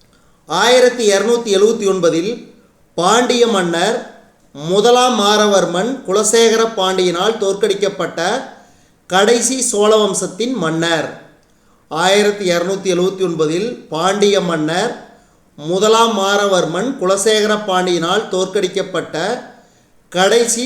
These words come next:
சோழ வம்சத்தின் மன்னர் மூன்றாம் ராஜேந்திர சோழன்.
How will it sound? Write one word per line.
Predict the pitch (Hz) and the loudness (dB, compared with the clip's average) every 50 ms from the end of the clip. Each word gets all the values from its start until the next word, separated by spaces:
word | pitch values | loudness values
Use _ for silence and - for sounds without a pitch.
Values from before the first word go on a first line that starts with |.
| 277 | -4
சோழ | - - 185 196 202 214 214 | -4 -2 -2 0 2 2 2
வம்சத்தின் | 208 202 202 196 - 196 180 - - 208 240 277 277 240 | 2 0 0 -2 -4 -6 -8 -4 -4 -4 -2 -2 -4 -4
மன்னர் | 165 151 151 160 160 165 165 165 151 135 120 - - - - _ _ _ _ _ _ _ _ _ _ _ | -4 -4 -4 -2 -2 0 0 0 -2 -2 -6 -12 -16 -20 -20 _ _ _ _ _ _ _ _ _ _ _
மூன்றாம் | 139 151 180 214 247 254 247 233 233 226 247 269 247 208 | -8 0 2 4 4 4 4 2 2 2 2 2 2 2
ராஜேந்திர | 190 196 208 208 202 220 208 190 180 180 202 247 269 | 2 2 2 2 2 2 2 2 0 0 0 0 0
சோழன். | - - 175 170 165 165 160 160 156 139 | -2 -2 0 0 2 2 0 0 -2 -4